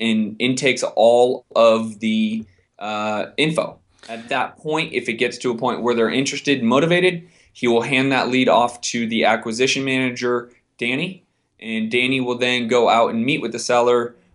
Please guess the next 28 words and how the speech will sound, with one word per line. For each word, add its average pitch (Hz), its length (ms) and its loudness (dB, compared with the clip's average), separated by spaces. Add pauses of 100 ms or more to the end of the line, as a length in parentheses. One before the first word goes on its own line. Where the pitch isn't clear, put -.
um, 113 340 2
with 120 340 2
our 113 440 4
property 117 520 0
runner, 113 300 -2
David, 131 640 0 (220)
who 120 380 -6
David 135 300 2
will 131 100 -6
be 120 120 -6
taking 113 360 -6
pictures 160 480 -2
for 156 240 0
us, 156 240 -2
and 113 240 -4
Anthony 123 400 -2
will 113 160 -4
start 117 300 2
to 113 140 -2
kinda 117 260 -2
negotiate 123 580 2
with - 100 -10
the 110 60 -6
seller. 104 500 0 (340)
Um, 107 340 0
and 113 180 2
Danny 120 360 2
has, 117 680 -2